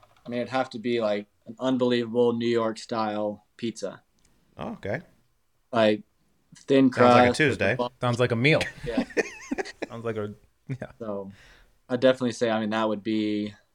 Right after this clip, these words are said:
Speaker 1: that would be kinda my last, my last meal. Um, I love Italian food. We actually just went to Carbone for our three-year anniversary. They just opened up here in Dallas, and that was quite the treat.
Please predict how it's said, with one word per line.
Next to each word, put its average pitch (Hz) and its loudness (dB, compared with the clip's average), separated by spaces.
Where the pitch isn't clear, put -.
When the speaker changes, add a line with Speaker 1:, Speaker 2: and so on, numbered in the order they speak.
Speaker 1:
that 113 -2
would 110 -6
be 107 -4
kinda 107 -6
my 101 -4
last, 98 -8
my 113 -4
last 104 0
meal. 104 -2
Um, 95 -6
I 117 2
love 110 6
Italian 107 -4
food. 107 -2
We 107 -2
actually 110 -4
just - -8
went 110 -8
to 110 0
Carbone 123 4
for 123 -4
our 117 -2
three-year 123 0
anniversary. 120 -4
They 117 -2
just 110 -8
opened 113 -6
up 110 -4
here 113 -8
in 110 -8
Dallas, 107 -2
and 110 -8
that 107 -6
was 107 -8
quite 110 0
the - -20
treat. 95 -12